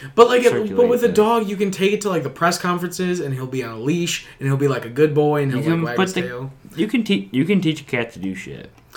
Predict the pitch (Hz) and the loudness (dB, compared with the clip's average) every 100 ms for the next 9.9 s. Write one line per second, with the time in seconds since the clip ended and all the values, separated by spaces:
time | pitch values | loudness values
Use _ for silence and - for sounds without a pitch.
0 | - - 233 233 247 214 180 175 143 127 | -4 4 4 4 2 2 2 0 0 0
1 | 127 139 120 110 131 170 - 180 156 - | -4 -4 -6 -6 -4 -4 -2 -2 -2 -4
2 | - 156 147 170 139 110 135 131 117 - | -6 -4 -2 -2 -4 -6 -8 -8 -8 -14
3 | - 120 123 135 131 143 147 156 147 123 | -10 -6 2 4 6 4 4 0 -2 0
4 | 123 - 113 107 110 110 - 92 104 104 | -2 -2 -8 -8 -6 -6 -6 -12 -10 -8
5 | - - 107 104 104 98 98 104 98 - | -8 -6 -6 -6 -6 -4 -4 -4 -6 -6
6 | 92 98 107 110 - 101 101 104 101 110 | -6 -4 -2 -2 -4 -6 -6 -6 -6 -6
7 | 104 110 107 98 95 - - - - 98 | -2 -2 -2 -4 -4 -12 -20 -16 -12 -8
8 | 101 110 110 98 104 98 98 95 92 92 | -4 -2 -2 -4 -6 -6 -6 -8 -8 -8
9 | 90 - - - 95 90 90 95 | -10 -18 -20 -12 -8 -6 -6 -8